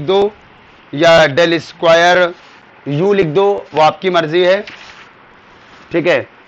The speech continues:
यहाँ पर वाई dependent variable है, यहाँ पर वाई का मतलब y axis नहीं है, equal to one upon C square del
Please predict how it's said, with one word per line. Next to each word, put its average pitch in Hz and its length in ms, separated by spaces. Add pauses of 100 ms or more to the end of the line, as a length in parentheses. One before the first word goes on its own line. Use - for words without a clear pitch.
(200)
यहाँ 147 140
पर 165 140 (140)
वाई 180 400
dependent 160 520
variable 165 420
है, 202 120 (460)
यहाँ 156 260
पर 160 120 (100)
वाई 160 160
का 175 100
मतलब 165 340
y 160 200
axis 165 320
नहीं 185 260
है, 107 180 (1300)
equal 180 400
to 202 80 (160)
one 175 180
upon 202 360 (120)
C 220 120 (120)
square 139 520 (1700)
del 165 180